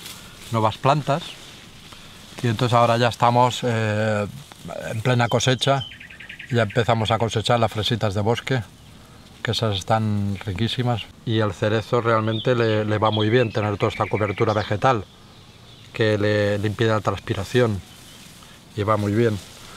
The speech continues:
Entonces también estamos viendo ahora la, la, la frambuesa,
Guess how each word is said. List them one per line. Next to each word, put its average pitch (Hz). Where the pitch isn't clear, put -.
Entonces -
también 120
estamos 117
viendo 123
ahora 123
la, 113
la, 95
la 104
frambuesa, 113